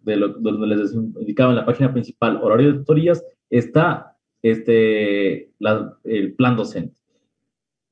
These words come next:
El descargar cada plan docente de cada materia les va a decir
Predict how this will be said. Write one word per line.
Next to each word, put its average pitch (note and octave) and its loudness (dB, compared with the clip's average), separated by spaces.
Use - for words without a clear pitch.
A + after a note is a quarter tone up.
El B2 6
descargar D3+ 4
cada D#3 2
plan D#3+ 4
docente D3+ 2
de A#2+ 0
cada E3 0
materia D#3+ 0
les C#3 2
va C#3 2
a - 0
decir D3+ -2